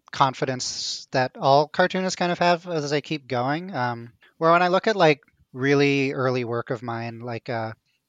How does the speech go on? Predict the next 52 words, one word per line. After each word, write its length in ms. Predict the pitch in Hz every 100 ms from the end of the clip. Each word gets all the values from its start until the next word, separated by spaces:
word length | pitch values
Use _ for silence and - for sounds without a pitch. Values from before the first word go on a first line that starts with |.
| _
early 240 | 151 139 139
issues 340 | 131 147 127
of, 220 | 127 113
of 140 | 165 120
a 40 |
series 360 | - 123 120 113
I 40 |
did 140 | 117 117
called 220 | 117 117
Lose, 520 | 117 120 117 110 -
it's 140 | 139 -
very, 340 | 127 120 120
like, 360 | 117 113 - - _
I 100 | -
can 120 | 156 156
see 240 | - 175
how 300 | 156 151 147
I 160 | 143 135
was 400 | 135 123 - -
trying 460 | - - 135 135 135
to 380 | - 135 123 120
go 220 | 113 120 123
for 420 | - 123 120 120
more 640 | 113 117 117 120 120 117 -
technical 420 | 135 - 127 120
flourishes 720 | - 131 143 156 214 226 - _ -
and, 120 | 123
like, 140 | 113
show 220 | - 143 117
off 220 | 120 -
a 20 |
little 220 | 165 185
bit. 180 | 196 220 _ -
And 100 | 123
it's 160 | 123 -
because 540 | 127 - 117 113 - -
I 40 | -
felt 160 | 143
like 140 | 131 131
I 40 |
had 100 | 127
something 240 | - 117 113
to 60 |
prove. 480 | - 233 233 220 202
I 80 | 143
wasn't 260 | 135 131
super 240 | - 131 120
confident. 720 | - 156 147 156 143 139 147
I 80 | 143
thought 200 | - 127
I 100 | 120
could 360 | - 120 117